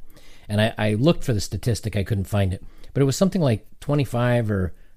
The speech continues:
thirty-five percent of women admit to only being on dating sites to get free meals. Another reason why dating is dead.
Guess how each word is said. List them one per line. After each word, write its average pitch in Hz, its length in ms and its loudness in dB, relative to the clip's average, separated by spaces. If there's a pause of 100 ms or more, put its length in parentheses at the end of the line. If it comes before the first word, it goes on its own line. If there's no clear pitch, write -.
thirty-five 117 540 0
percent 107 300 0
of 92 100 0
women 101 220 2
admit 110 520 2 (240)
to - 140 -10
only 151 240 4
being 110 240 2
on 101 160 2
dating 101 300 0
sites 87 340 -6
to 107 100 -4
get 95 140 -4
free 95 180 -2
meals. 80 360 -6 (1500)
Another 113 240 4
reason 101 340 2
why 104 160 2
dating 98 380 2
is 98 140 0
dead. 95 300 0